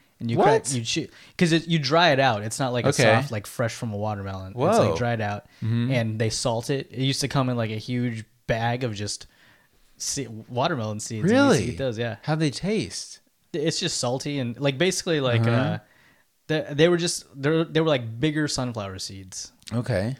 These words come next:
Speaker 1: Um, but yeah, I loved 'em when I was
Speaker 2: So
Speaker 1: a kid.
Speaker 2: the whole seed, though, it's not a shell. You don't, like, you're, you don't,
Speaker 1: No, it
Speaker 2: you
Speaker 1: is a
Speaker 2: open it.
Speaker 1: shell.
Speaker 2: So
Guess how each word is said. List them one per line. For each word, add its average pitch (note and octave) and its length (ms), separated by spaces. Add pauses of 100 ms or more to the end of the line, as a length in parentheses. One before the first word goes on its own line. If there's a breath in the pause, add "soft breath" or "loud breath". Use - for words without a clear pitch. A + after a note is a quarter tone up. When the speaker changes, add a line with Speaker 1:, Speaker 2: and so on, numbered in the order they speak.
Speaker 1:
Um, G#2 340
but A2 160
yeah, C#3+ 260
I - 120
loved B2+ 260
'em F#2+ 120
when F#2 100
I F#2 40
was F#2 80
Speaker 2:
So B2+ 220
Speaker 1:
a A#2+ 40
kid. A2+ 140
Speaker 2:
the A#2 120
whole C3+ 220
seed, A#2+ 360
though, F2 400
it's G#2+ 220
not A#2+ 160
a - 20
shell. F2+ 640
You A#2+ 100
don't, A2+ 140
like, G2 180
you're, G#2 300
you E2 120
don't, A2+ 100
Speaker 1:
No, F#3+ 80
it E3 120
Speaker 2:
you E3+ 60
Speaker 1:
is - 80
a - 20
Speaker 2:
open E3 200
it. - 20
Speaker 1:
shell. F2+ 300
Speaker 2:
So - 40